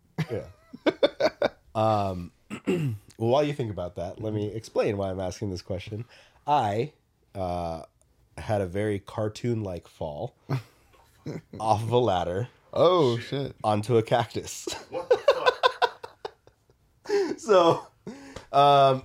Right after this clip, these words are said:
Speaker 1: <clears throat> you know, my, my dad has, uh, he, he's getting older and, like, basically has arthritis, like, all up and down his spine now.
Speaker 2: Mm.
Speaker 1: His back's just jacked up.
Speaker 2: Yeah.
Speaker 1: Um, so on Sunday morning, I went over there to help him, like, mow the lawn, and then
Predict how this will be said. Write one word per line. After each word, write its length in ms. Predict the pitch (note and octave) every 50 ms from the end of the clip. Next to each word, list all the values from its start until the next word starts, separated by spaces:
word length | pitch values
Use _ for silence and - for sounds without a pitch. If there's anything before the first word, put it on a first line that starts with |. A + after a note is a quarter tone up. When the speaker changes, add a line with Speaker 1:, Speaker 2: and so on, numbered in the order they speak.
| - -
Speaker 1:
<clears throat> 420 | B3 B3+ B3+ G#3+ F3+ F3 D3+ C3 - _ _ _
you 340 | - A2 - - D3+ C3+ C3
know, 120 | C3 A#2+ A2+
my, 180 | A2+ A#2 A2+ -
my 180 | A#2+ A2 A2 G#2+
dad 400 | G#2 A#2+ B2 A#2+ A#2+ B2+ B2+ B2+
has, 520 | B2 C3 A#2 G#2+ G#2 G2+ F#2+ F2+ - - -
uh, 580 | A2+ G#2+ G2+ G2 F#2+ F#2 F2+ F2 E2+ E2+ F2 - - _ _ _ _ _ _ _ _ _
he, 180 | - C3+ C3+ D3
he's 200 | D3 E3 E3 E3
getting 240 | - F3+ E3+ D3 B2
older 440 | F#2+ G2 G2+ G#2 G2+ A2 A2 A2 G#2+
and, 280 | G2 G2 F#2 F#2 D#2+
like, 300 | D#2+ F2+ E2+ E2 - _ _ _ _ _ _ _ - -
basically 440 | G#2+ A2+ A2+ G#2+ G#2 A2+ G#2+ G#2
has 340 | G2 G#2+ G2 F2+ F2+ F2 F2+
arthritis, 720 | - - F#2+ F2+ - F2+ E2+ E2+ E2+ E2 D#2+ D#2+ - - D#2
like, 220 | D2 D2 - -
all 160 | D#2 D#2 D2+
up 80 | D2+ -
and 100 | D2 C#2+
down 140 | C#2 D2 D#2
his 80 | -
spine 340 | - - _ D2 C#2+ D2+ D2+ D2+
now. 240 | D2 - _ - A2
Speaker 2:
Mm. 120 | A2 G#2
Speaker 1:
His 120 | G2 F#2+ -
back's 340 | - D#2 C#2 - - - -
just 160 | C#2 - _
jacked 280 | - - - _ _ -
up. 120 | - - - _ _ - -
Speaker 2:
Yeah. 60 | - A#2+ A2+ - _ _ _ -
Speaker 1:
Um, 380 | G2 G2 F#2 F2 E2+ E2 E2 - _ _
so 160 | - - F#2+
on 120 | F2+ F2
Sunday 320 | - - B2 A2+ G#2 F#2+ F2+
morning, 300 | G2 A#2+ D3 C#3+ B2 A2
I 40 |
went 160 | G2+ G#2 G#2 G#2
over 100 | G2+ G#2
there 80 | G2
to 80 | F#2 F2
help 180 | F#2 G2+ -
him, 120 | - F#2 F2
like, 160 | D#2+ D#2 -
mow 180 | F2 E2+ D#2+ D#2
the 80 | D#2+
lawn, 480 | F#2 A2 A#2 A#2 A#2 A2+ A2 A2 A2+ G#2+
and 160 | - F#2+ F#2
then 360 | F#2+ F#2 F#2 F2 E2+ F2 F2